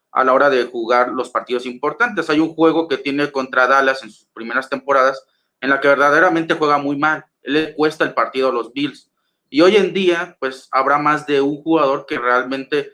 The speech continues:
habrá más de un aficionado, perdón, que realmente lo considere uno de los mejores de la actualidad.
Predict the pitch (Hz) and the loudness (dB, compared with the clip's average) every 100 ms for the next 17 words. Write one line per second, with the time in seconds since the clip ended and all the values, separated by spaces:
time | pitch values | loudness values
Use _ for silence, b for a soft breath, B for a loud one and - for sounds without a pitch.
0 | B B _ _ - 143 185 196 190 190 | B B _ _ 0 2 2 0 0 -2
1 | 156 143 131 139 - 113 123 - 131 123 | -4 -8 -6 -6 -6 -6 -8 -8 -6 0
2 | 151 175 175 160 143 135 127 131 156 143 | 0 0 0 0 -2 -6 -6 -4 -2 0
3 | 147 147 131 143 139 123 120 110 117 120 | -2 -6 -6 -2 0 -2 -6 -12 -6 -4
4 | 123 - 120 117 - 135 147 214 226 | -4 -6 -2 -2 0 0 0 0 -2